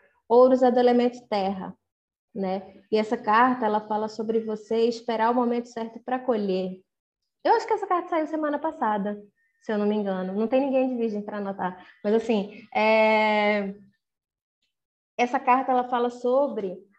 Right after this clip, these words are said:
a gente saber o tempo certo de plan-, de colher as coisas que a gente planta, sabe?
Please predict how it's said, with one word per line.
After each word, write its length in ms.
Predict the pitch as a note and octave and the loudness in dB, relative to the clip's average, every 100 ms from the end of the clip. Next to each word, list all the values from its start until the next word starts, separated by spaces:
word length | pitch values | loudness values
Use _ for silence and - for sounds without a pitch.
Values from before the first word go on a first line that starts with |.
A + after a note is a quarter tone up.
| _ | _
a 80 | A3 | -6
gente 220 | B3+ C4 | -6 -4
saber 200 | B3+ A#3 | -2 -2
o 100 | A#3 | 2
tempo 280 | C4+ C4+ C#4+ | 2 2 -2
certo 400 | D4 A#3+ B3 C4 | -6 -6 -6 -8
de 100 | A#3 | -8
plan-, 260 | A#3+ B3+ A3 | -6 -6 -4
de 80 | A3+ | -8
colher 360 | B3+ C#4+ B3+ B3 | 0 2 2 2
as 120 | B3+ | 0
coisas 260 | B3 A3+ A3+ | -4 -8 -6
que 80 | |
a 40 | A3 | -6
gente 240 | A3 A3 | -6 -6
planta, 480 | - G3 F3 E3+ E3+ _ _ _ _ | -8 -8 -8 -10 -16 _ _ _ _
sabe? 580 | F#3 F#3+ G#3+ A#3+ - | 2 4 2 -4 -12